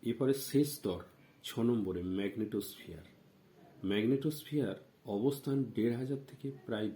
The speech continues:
দশ হাজার কিমি উচ্চতা পর্যন্ত। তো এই স্তরকে,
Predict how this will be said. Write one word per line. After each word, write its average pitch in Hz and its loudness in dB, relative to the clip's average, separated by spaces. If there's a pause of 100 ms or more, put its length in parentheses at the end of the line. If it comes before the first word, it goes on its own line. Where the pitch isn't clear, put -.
দশ 110 0
হাজার 135 2
কিমি 117 2
উচ্চতা 101 -4
পর্যন্ত। 85 -6 (1800)
তো - -2
এই 151 8
স্তরকে, 143 4